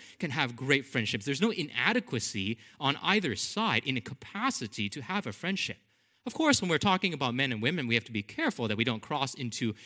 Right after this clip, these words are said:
immorality or certain boundaries and so on, but it's not a lack in any one particular sex.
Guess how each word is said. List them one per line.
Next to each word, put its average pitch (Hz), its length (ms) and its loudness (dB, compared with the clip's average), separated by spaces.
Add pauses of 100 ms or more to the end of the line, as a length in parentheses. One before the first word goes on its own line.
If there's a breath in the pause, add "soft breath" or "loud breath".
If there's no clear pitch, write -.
(140 loud breath)
immorality 131 840 0
or 113 140 2
certain 131 340 -2
boundaries 135 560 0
and 131 80 -4
so 139 160 -4
on, 156 160 2 (300 loud breath)
but 160 100 2
it's 190 140 2
not 285 200 2
a 135 100 4
lack 135 580 0
in 143 100 -4
any 175 240 2
one 151 300 -2
particular 120 500 -6
sex. - 720 -8